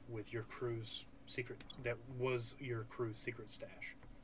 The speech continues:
And, um, as you open it up, it's completely empty except for a single piece of paper.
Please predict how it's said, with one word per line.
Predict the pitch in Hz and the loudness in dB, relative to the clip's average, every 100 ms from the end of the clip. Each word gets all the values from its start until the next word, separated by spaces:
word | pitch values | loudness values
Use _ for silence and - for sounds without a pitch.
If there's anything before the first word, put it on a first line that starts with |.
| - - - - - - - - - - - - - - - - - - - - - | -12 -12 -14 -14 -14 -12 -12 -10 -10 -12 -14 -14 -8 2 2 2 -2 -2 -2 -6 0
And, | 127 117 113 117 | 6 6 6 6
um, | 117 113 104 101 113 135 | 6 4 2 -2 -4 0
as | 123 | 2
you | 143 135 | 4 4
open | 139 139 | 4 4
it | 131 | 6
up, | 120 110 | 4 4
it's | 123 117 | 2 2
completely | - 117 113 147 156 131 123 | 2 2 4 4 4 2 0
empty | 117 117 107 110 | -2 -2 -4 -4
except | 110 - 113 | 0 0 2
for | 113 | 0
a | 104 | 2
single | - 139 131 127 | 2 2 4 2
piece | - 117 - | 0 -2 -2
of | - | -2
paper. | 95 92 | -6 -8